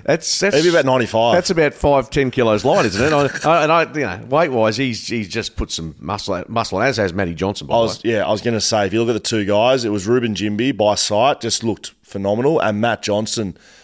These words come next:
Speaker 2: he looked really good. He started in the middle for Freo as well, so it was sort of he, Brayshaw, Sarong and Fife were, like, the four main guys in there, I think. Jago O'Meara sort of came in
Speaker 1: Yep.
Speaker 2: and out.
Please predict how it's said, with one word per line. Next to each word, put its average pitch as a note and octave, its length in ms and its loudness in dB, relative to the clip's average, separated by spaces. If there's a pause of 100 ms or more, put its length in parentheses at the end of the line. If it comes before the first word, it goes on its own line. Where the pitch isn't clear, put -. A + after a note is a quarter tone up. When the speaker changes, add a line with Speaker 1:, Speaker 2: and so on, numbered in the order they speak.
(100)
Speaker 2:
he B2+ 140 2
looked C3+ 200 4
really A#2 240 4
good. A2+ 180 0
He B2+ 100 0
started B2 560 2
in A2+ 440 -4
the F#2+ 140 -6
middle G#2 340 -2
for F#2+ 160 -10
Freo G#2 460 0
as F2 120 -4
well, A2 240 2
so A#2 200 2
it - 20 0
was G#2+ 160 -2
sort A2 160 -4
of F#2+ 160 -6 (460)
he, A2+ 420 2 (300)
Brayshaw, A2 420 0
Sarong G#2+ 360 -2
and G2 100 -8
Fife B2 460 -2
were, B2+ 80 -4
like, A2+ 140 -2
the - 60 -10
four A#2 300 -4
main A2 240 0
guys A2 340 0
in A2+ 60 -6
there, A#2 160 -2
I A#2 60 0
think. C3 420 -8
Jago A2 220 0
O'Meara G#2+ 320 0
sort G#2+ 180 -6
of - 20 -20
came A2 240 -2
in G#2+ 120 -2
Speaker 1:
Yep. - 20 -4
Speaker 2:
and G#2 120 -4
out. G#2+ 260 0